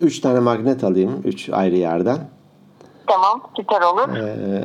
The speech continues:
Speaker 1: bunları, e, gönderelim olur.
Speaker 2: Olur, tamam. Vallahi çok güzel olur. Ee, iyi,
Speaker 1: Evet.
Speaker 2: hadi bakalım. O zaman, e, ben seni ç-, çok fazla tutmayalım. Ee, sen git çarşında, pazarında gezeceksen gez yine. Saat orada zaten ona geliyor değil mi şu anda? Tabii ona geliyor.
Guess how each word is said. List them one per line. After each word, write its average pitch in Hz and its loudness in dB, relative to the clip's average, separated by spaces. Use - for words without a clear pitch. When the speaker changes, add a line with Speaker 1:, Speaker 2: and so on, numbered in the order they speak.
Speaker 1:
bunları, 107 2
e, 101 0
gönderelim 90 0
olur. 85 -6
Speaker 2:
Olur, 196 -2
tamam. 190 4
Vallahi 196 2
çok 202 -6
güzel 180 0
olur. 214 0
Ee, 220 -2
iyi, 302 2
Speaker 1:
Evet. 330 0
Speaker 2:
hadi 302 0
bakalım. 359 0
O 240 2
zaman, 277 2
e, 240 0
ben 240 2
seni 277 -2
ç-, 262 -4
çok 254 -2
fazla 262 2
tutmayalım. 254 -2
Ee, 208 2
sen 226 2
git 240 -8
çarşında, 220 0
pazarında 214 -2
gezeceksen 208 -2
gez 208 -4
yine. 180 -2
Saat 175 2
orada 180 -2
zaten 185 2
ona 190 2
geliyor 160 -2
değil 269 -4
mi 285 -2
şu 156 2
anda? 147 -2
Tabii 170 -2
ona 170 2
geliyor. 156 0